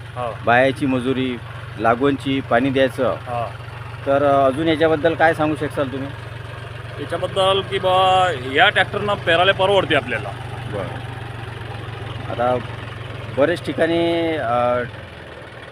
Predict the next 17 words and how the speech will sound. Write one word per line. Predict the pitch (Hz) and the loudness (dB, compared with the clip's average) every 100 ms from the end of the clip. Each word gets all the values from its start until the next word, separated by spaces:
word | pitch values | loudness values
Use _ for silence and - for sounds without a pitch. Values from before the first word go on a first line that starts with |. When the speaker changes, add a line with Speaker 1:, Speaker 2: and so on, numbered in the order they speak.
| - - - - 127 | -16 -16 -14 -12 -4
Speaker 2:
जे | 147 156 151 135 131 | -2 0 -2 -4 -4
ट्रॅक्टरचा | 117 147 147 143 | -4 -4 -6 -6
जो | 147 143 | -4 -4
विषय | 143 135 156 | -4 -4 2
आहे, | 143 131 127 90 | 4 6 4 -2
Speaker 1:
हा. | - - 123 98 - 113 | -6 -8 -8 -8 -4 0
Speaker 2:
बरेच | 151 156 | 0 0
ठिकाणी | - 160 160 | 0 2 2
नाही | 170 170 147 | 4 4 4
आहे | 113 95 - - | 2 -2 -8 -6
Speaker 1:
हा. | 135 123 | -2 0
Speaker 2:
किंवा | 135 147 151 151 151 - 120 - | 0 2 2 2 0 -4 -12 -6
कोणत्या | 135 151 151 | -4 0 0
कोणत्या | 147 156 | 0 4
भागात | 135 139 151 | 4 4 2
ट्रॅक्टर | 139 - 143 | 0 -2 -2
जात | 143 | 2